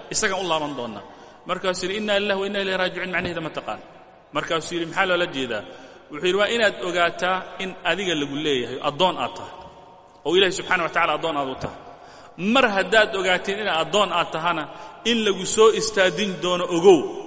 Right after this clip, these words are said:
Mar haddaad ogaatid in lagu soo istaajin doonana, inay su'aalu kaa dambayso ogow. In haddii su'aalu ay kaa dambayso aad og tahana, jawaabtii aad bixin lahayd diyaarso."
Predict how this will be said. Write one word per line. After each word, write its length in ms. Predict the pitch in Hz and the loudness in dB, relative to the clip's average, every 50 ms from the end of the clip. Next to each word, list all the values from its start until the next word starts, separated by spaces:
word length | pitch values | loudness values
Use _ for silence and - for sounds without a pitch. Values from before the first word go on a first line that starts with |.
| - - - - - - - - - - - - - | -12 -12 -10 -10 -10 -12 -12 -18 -18 -18 -18 -8 0
Mar 120 | 170 233 226 | 4 4 4
haddaad 160 | 202 196 202 | 4 2 0
ogaatid 360 | 202 196 196 196 190 - 214 190 | 2 2 2 0 0 -2 -8 -6
in 100 | 240 226 208 | -4 -2 -2
lagu 140 | 196 185 | -2 -2
soo 180 | 175 - 214 220 | -2 2 2 2
istaajin 500 | 202 202 214 - 190 185 170 190 202 180 | 2 2 0 0 0 0 0 -2 -6 -2
doonana, 340 | 190 185 185 185 185 151 123 117 - - - - - - - - | 0 0 0 0 0 -2 -4 -8 -10 -14 -16 -18 -18 -10 -2 0
inay 240 | 240 240 226 214 | 2 2 4 4
su'aalu 520 | - - - 190 175 - 196 196 190 196 175 | 4 2 2 2 0 0 2 2 2 0 0
kaa 220 | - - 202 220 | 2 4 4 4
dambayso 520 | 214 185 196 196 190 180 190 180 - - 190 208 208 | 4 2 -2 -2 0 0 0 0 0 -2 2 2 6
ogow. 200 | 214 220 180 131 - - - - - - - - - - - - - | 8 8 6 6 2 -4 -8 -10 -12 -12 -12 -14 -14 -16 -10 -4 0
In 200 | 247 262 247 226 | 0 0 2 2
haddii 360 | 214 208 202 185 220 247 226 | 0 0 -2 -2 -2 -2 0
su'aalu 380 | - - 214 180 202 208 202 190 | 0 0 2 2 2 4 4 2
ay 100 | 190 190 | 0 0
kaa 220 | 185 - 208 226 | 2 4 4 4
dambayso 480 | 214 202 214 208 196 202 202 196 - - 196 | 4 2 -2 -2 0 0 0 0 2 2 2
aad 160 | 185 185 190 | 2 2 0
og 120 | 233 220 - | -2 -2 0
tahana, 320 | - 202 196 196 190 151 127 110 - - - - - - - 131 | 0 2 2 4 2 0 -2 -4 -6 -12 -14 -14 -16 -12 -4 2
jawaabtii 560 | 180 190 202 220 233 254 247 - - - 220 | 4 6 8 8 8 6 6 2 -2 -2 2
aad 180 | 202 208 208 180 165 | 2 2 2 2 -2
bixin 240 | 190 - 226 226 220 | -2 0 0 0 0
lahayd 240 | 208 196 202 190 180 165 | 0 0 0 0 0 0
diyaarso." 500 | 170 196 202 202 202 196 196 - 220 | 6 8 10 10 10 8 4 2 0